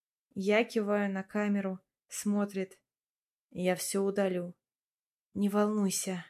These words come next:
тяжело дышит, целует меня в губы. "А сейчас же никто не смотрит?" спрашиваю сквозь поцелуй.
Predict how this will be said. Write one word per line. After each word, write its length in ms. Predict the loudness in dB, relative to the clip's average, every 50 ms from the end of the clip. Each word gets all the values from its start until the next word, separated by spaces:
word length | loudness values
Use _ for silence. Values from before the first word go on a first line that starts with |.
| _ _ _
тяжело 540 | _ -2 0 0 2 2 0 0 0 0 0
дышит, 500 | 0 0 -2 -2 -4 -8 -10 -12 -14 -20 _ _ _ _ _ _ _
целует 460 | -6 0 0 2 2 2 0 0 -2
меня 240 | -2 -2 -2 -2 -4
в 100 | -4 -2
губы. 380 | -2 -2 0 0 -2 -4 -4 -6 _ _ _ _ _ _ _ _ _ _ _ _ _ _ _ _
"А 140 | -6 -4
сейчас 480 | -2 -2 -4 -4 -4 -4 -2 -2 -2 -2
же 240 | -2 0 0 2 4
никто 340 | 4 2 2 2 2 2 4
не 140 | 4 4
смотрит?" 600 | 4 4 4 4 4 4 2 2 0 0 0 -6 _ _ _ _ _ _ _ _ _ _ _ _ _ _
спрашиваю 640 | -16 -14 -6 -4 -2 -2 0 -2 -4 -4 -4 -4 -4 -4
сквозь 340 | -6 -6 -6 -6 -6 -6
поцелуй. 680 | -6 -10 -12 -8 -4 -4 -2 0 0 -2 -2 -4 -6 _